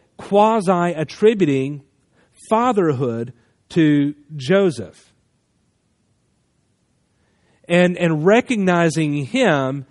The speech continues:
as a head of a household, the same way you see these other men, what were they? Heads of household. Did they have wives? Absolutely. That's why they had children. And so you, you've got this,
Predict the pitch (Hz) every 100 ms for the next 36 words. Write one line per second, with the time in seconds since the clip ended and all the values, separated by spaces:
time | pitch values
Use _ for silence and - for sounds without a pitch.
0 | _ _ 175 175 160 - 175 156 165 214
1 | 220 214 185 170 180 170 156 _ _ -
2 | 233 254 254 - 156 131 165 160 160 -
3 | 214 196 196 190 190 - 190 175 165 -
4 | - 233 254 185 139 123 143 180 _ -
5 | 233 214 220 214 262 113 - _ _ _
6 | - 156 139 131 123 117 _ _ - 143
7 | 139 208 202 - 156 104 90 - _ _
8 | - 151 123 151 151 170 170 151 185 202
9 | 220 147 101 107 143 - 190 202 247 123
10 | 110 117 131 123 160 156 180 143 165 131
11 | 95 - _ _ _ _ _ _ _ _
12 | _ _ _ _ _ _ _ _ _ _
13 | _ _ _ _ _ _ - 170 156 202
14 | 180 180 180 175 151 190 208 202 180 185